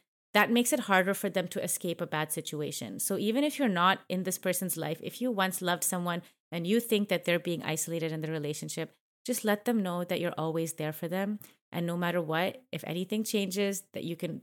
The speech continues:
they can always call you. I feel like that goes a long way. And that's kind of what I understood from the research that I did on this topic. So what do you think about this episode? Should we break down more of these relationship red flags? Do you know someone who has been loved bombed before? Or have you?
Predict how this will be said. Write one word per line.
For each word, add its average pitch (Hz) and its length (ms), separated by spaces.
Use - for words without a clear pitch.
they 170 100
can 170 140
always 156 300
call 151 220
you. 147 160
I 156 60
feel 196 180
like 202 160
that 175 200
goes 170 240
a 170 40
long 160 320
way. 180 360
And 175 120
that's 180 140
kind 196 200
of 180 60
what 180 120
I 175 40
understood 165 480
from 170 120
the 165 80
research 156 440
that 151 140
I 151 80
did 156 140
on 151 140
this 151 160
topic. - 500
So 233 260
what 208 140
do 262 60
you 370 120
think 247 260
about 220 260
this 208 160
episode? 170 500
Should - 200
we 381 120
break 185 340
down 175 240
more 160 180
of 170 160
these 160 260
relationship 160 880
red 160 220
flags? 151 480
Do 214 100
you 339 160
know 208 220
someone 254 380
who 240 80
has 226 140
been 233 180
loved 220 260
bombed 233 200
before? 233 440
Or 202 80
have 185 260
you? 202 420